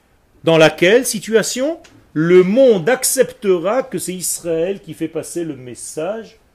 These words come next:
du divin sur terre. Le jour où ça se passera, c'est ce qu'on appelle la rédemption totale. Comment ça va se passer ? Personne ne sait exactement comment ça va s'habiller.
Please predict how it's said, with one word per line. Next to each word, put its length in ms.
du 120
divin 440
sur 240
terre. 200
Le 140
jour 380
où 40
ça 140
se 100
passera, 580
c'est 520
ce 100
qu'on 140
appelle 360
la 60
rédemption 500
totale. 380
Comment 340
ça 160
va 100
se 120
passer ? 480
Personne 520
ne 80
sait 220
exactement 460
comment 240
ça 140
va 120
s'habiller. 420